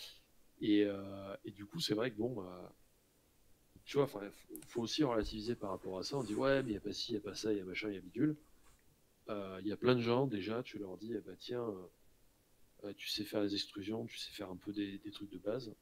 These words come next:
Euh, ils sont, ils sont super contents et, euh, ils vont déjà passer un ou deux ans comme ça à faire des trucs et, et, et ça ira très bien pour eux, quoi.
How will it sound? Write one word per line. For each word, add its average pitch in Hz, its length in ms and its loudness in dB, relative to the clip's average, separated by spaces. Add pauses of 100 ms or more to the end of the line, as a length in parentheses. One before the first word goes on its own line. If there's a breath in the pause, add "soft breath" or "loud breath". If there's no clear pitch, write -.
(140)
Euh, 95 180 -12
ils 95 80 -14
sont, 95 320 -8
ils 92 60 -14
sont 101 160 -14
super - 300 -8
contents 113 500 -2
et, 95 260 -6
euh, 90 260 -8 (280)
ils 104 120 -14
vont 101 60 -10
déjà 101 220 2
passer 101 280 -2
un 107 60 2
ou 101 140 2
deux 98 180 2
ans 104 80 0
comme 95 160 -8
ça 110 220 -2
à 104 60 -2
faire 101 160 -8
des 95 100 -14
trucs - 300 -8
et, - 100 -14 (1400 soft breath)
et, 95 380 -2
et - 20 -6
ça 104 160 -4
ira 92 200 0
très - 120 -6
bien 101 140 0
pour 120 180 2
eux, 120 40 -2
quoi. - 140 -10